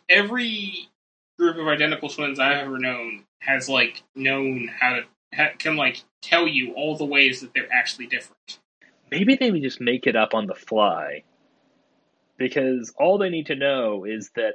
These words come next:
Speaker 2: I'm me and they're them, and I know what them looks like. I don't know if they look like me. And let's just say that they have three freckles on their, you know, hip where I only have two.
Speaker 1: Could be.
Speaker 2: I don't have a twin. Uh, if I did, though, we would probably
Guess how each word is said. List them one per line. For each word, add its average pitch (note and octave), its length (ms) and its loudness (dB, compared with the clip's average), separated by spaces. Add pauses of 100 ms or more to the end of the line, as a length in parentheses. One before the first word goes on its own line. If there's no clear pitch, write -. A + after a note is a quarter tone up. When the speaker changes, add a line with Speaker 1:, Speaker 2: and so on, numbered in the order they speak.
Speaker 2:
I'm C3+ 380 0
me C3 240 -2
and G#2 260 -8
they're B2 280 2
them, G#2 720 -4
and G#2 260 -4
I A#2 240 2
know C3+ 220 4
what A2+ 280 0
them B2+ 300 0
looks - 340 -6
like. E2+ 380 -12
I A2 80 0
don't B2 180 0
know A2+ 200 2
if - 180 -2
they A2+ 160 2
look G#2+ 320 0
like G#2 240 0
me. G#2 400 -4 (640)
And A#2+ 160 -2
let's D#3+ 160 2
just D#3 300 -2
say E3+ 200 4
that G#2+ 120 -6
they C3 160 2
have B2+ 180 -4 (100)
three D#3+ 220 2
freckles A2+ 540 -2
on G#2+ 180 -4
their, G2 320 -4 (100)
you A#2+ 140 -2
know, G2 200 -2 (120)
hip C3 260 4
where G#2 140 2
I A2 120 4
only G#2 160 -2
have F#2+ 200 -4
two. D#2 360 -2 (440)
Speaker 1:
Could C#3 300 -6
be. C3+ 260 2 (400)
Speaker 2:
I B2 120 4
don't A2 100 6
have A2 100 4
a G2 60 2
twin. F2+ 440 -2 (240)
Uh, G#2 200 -4
if A#2+ 260 -2
I A2+ 120 4
did, A2 240 2
though, F2+ 360 -2
we G2+ 120 2
would F#2 180 -2
probably D#2 320 -2